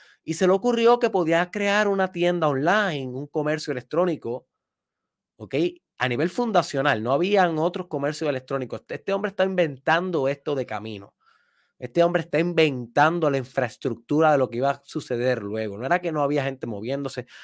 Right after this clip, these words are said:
pero estamos hablando que estamos en et-, en etapas muy tempranas, muy tempranas, donde tenías que tener una gran inventividad para tener éxito.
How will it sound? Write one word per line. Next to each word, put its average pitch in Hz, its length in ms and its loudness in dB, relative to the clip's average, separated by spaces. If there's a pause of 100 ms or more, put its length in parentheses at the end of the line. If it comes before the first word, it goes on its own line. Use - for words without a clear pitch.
pero 131 160 4
estamos 143 300 2
hablando 180 280 4
que 147 80 -12
estamos 156 360 -2
en 139 100 -4
et-, 127 160 -6
en 123 140 -4
etapas 151 320 0
muy 147 340 -2
tempranas, 127 720 -2 (640)
muy 143 320 0
tempranas, 135 560 2
donde 120 240 -4
tenías 135 220 -4
que 190 100 -4
tener 180 260 4
una 170 200 4
gran 147 260 2
inventividad 147 960 2
para 131 240 2
tener 139 240 0
éxito. - 440 -6